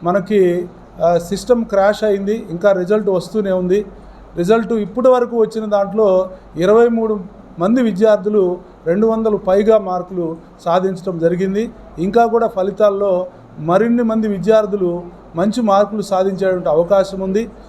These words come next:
So, ఇంతటి అత్యుత్తమైనటువంటి ఫలితాలు నారాయణ సిస్టమ్‌కి, నారాయణకి రావటం కారణం నారాయణ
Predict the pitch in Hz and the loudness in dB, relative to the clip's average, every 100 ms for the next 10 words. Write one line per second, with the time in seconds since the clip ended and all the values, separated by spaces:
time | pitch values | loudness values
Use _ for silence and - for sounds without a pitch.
0 | - - - 226 226 214 233 220 254 233 | -20 -20 -2 2 4 2 -4 0 0 2
1 | 190 190 254 - 262 247 233 226 226 220 | -2 -4 -8 -2 0 2 0 0 0 0
2 | 208 185 180 - - - 180 208 226 254 | -2 -4 -4 -8 -20 -8 -4 -2 2 2
3 | 226 151 - - _ 147 160 190 226 233 | 2 -2 -12 -20 _ -8 -2 2 4 2
4 | 233 226 220 - - - - 214 202 - | 2 -2 -4 -12 -20 -20 -10 -8 -6 -2
5 | 220 180 170 120 - 151 160 202 220 220 | -2 -2 -6 -6 -12 -4 0 2 4 2
6 | 208 202 165 - - 135 151 190 220 214 | -2 -4 -6 -8 -16 -2 2 2 2 -2
7 | 156 - - - - - 160 208 226 214 | -6 -16 -20 -20 -18 -2 0 2 0 -4
8 | 180 - - 147 165 202 226 214 202 | -8 -14 -20 -6 0 2 2 0 -2